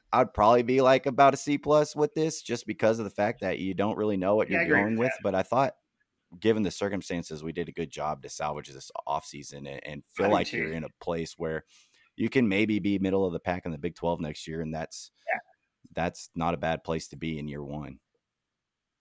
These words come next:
Speaker 2: No, and in year one, I mean, I know we had different expectations for Adams, but we also had a different roster and the turnover was better.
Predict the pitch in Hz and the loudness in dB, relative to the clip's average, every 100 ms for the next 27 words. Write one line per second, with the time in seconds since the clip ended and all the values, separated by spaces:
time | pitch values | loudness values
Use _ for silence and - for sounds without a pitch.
0 | _ _ _ _ 156 131 120 117 123 127 | _ _ _ _ -6 -4 -4 -4 -2 -2
1 | 123 117 127 123 123 120 - _ _ _ | 0 -2 -2 -4 -6 -10 -14 _ _ _
2 | _ _ _ 113 110 113 113 117 113 117 | _ _ _ -6 -4 -2 0 -2 0 -2
3 | 117 113 110 117 117 117 113 113 110 107 | -2 -6 -4 -8 -2 -4 -2 -8 -8 -6
4 | 107 113 113 110 117 117 113 113 110 113 | 0 0 -2 -6 -6 -4 -4 -4 -4 -6
5 | 110 110 113 113 113 - 113 110 110 107 | -6 -10 -6 -4 -4 -6 -6 -6 -6 -10
6 | _ _ - - 127 117 113 113 110 - | _ _ -14 -4 -4 -2 -4 -6 -8 -4
7 | 117 113 117 | -2 -2 -6